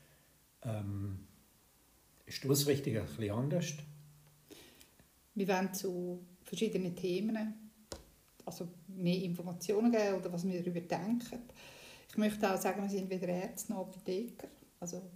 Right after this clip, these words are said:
Speaker 2: tönt bitte die Packungsbeilage durchlesen. Ähm, ja. Es sind einfach die Ansichten, wie wir die Welt sehen. Und, ähm,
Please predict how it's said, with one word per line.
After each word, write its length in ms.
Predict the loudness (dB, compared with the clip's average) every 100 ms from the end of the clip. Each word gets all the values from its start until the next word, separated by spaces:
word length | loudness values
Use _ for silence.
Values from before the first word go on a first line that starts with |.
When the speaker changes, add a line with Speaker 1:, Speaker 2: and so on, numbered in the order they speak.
| -20 _
Speaker 2:
tönt 280 | 6 8 6
bitte 200 | -2 -4
die 80 | -6
Packungsbeilage 1080 | 0 0 0 -4 -12 -6 -4 -4 -4 -6 -8
durchlesen. 640 | -2 -2 0 -2 -2 -4 -8 -12 -18 -20 -20 -20 -20 -20 -14 -4
Ähm, 480 | 0 2 0 -2 -6 -18 _ -14 -4
ja. 200 | -4 -4 -8 -18 -20 -16 -12 -8 -6 -4
Es 140 | -2
sind 160 | 0 4
einfach 320 | 4 2 -2
die 100 | -6
Ansichten, 880 | 2 4 4 2 -2 -2 -6 -6 -6 -8 -14 -20 -16 0
wie 100 | 2
wir 160 | 2
die 80 | 0
Welt 400 | -4 -2 -4 -6
sehen. 400 | -4 -2 -2 -4 -6 -16 -20 -8
Und, 320 | -4 -2 -4
ähm, 400 | -6 -6 -6 -8